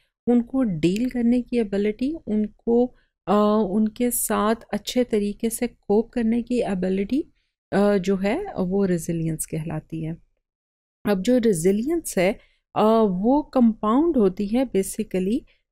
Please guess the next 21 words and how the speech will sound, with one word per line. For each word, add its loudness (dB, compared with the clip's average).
दो 2
चीज़ों -4
की, -2
एक 0
जो 2
कि 0
कुछ -6
ऐसे 0
कैरेक्टरिस्टिक्स -4
होते -2
हैं 0
जो -2
कि -8
एक -8
रेजिलिएंट -2
शख्स -8
के -4
अंदर -2
पाए -4
जाते -4
हैं, -2